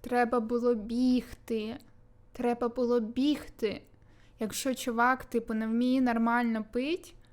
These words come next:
якщо він упарується, блін, три коктейля і все, і готовий, і починає приставати, треба бігти.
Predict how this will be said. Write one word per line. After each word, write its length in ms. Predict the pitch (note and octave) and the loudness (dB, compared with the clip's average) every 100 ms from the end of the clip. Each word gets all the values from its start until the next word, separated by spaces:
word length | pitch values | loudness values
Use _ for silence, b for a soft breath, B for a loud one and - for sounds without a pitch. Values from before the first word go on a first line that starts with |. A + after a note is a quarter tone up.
| b b b | b b b
якщо 320 | A3 A3 - C4 | -8 -4 -2 0
він 240 | C4+ B3 | 4 4
упарується, 840 | B3 - B3+ C4 C#4 A#3+ A#3 - G#3+ | 2 4 6 6 6 4 2 -2 -4
блін, 280 | G#3+ A3 | -2 -2
три 160 | G#3+ B3 | 0 -2
коктейля 560 | B3+ A#3+ - B3+ B3+ A#3+ | 0 0 6 6 6 4
і 160 | A#3 | 2
все, 340 | A3 - C4+ F4+ | -4 -2 0 2
і 80 | |
готовий, 520 | A#3+ A3+ B3 C4+ D4 B3+ | 0 0 2 4 2 0
і 20 | |
починає 400 | A#3+ A3+ B3 B3+ | -2 -4 -4 -2
приставати, 460 | A#3+ A#3 A3+ B3 B3 | -4 -6 -6 -6 -2
треба 280 | A3+ G#3 G#3+ | -2 0 -2
бігти. 1000 | G3 A#3 C4 B3 - A#3+ A#3 G#3+ G#3+ | 0 0 0 -2 -6 -2 0 0 -4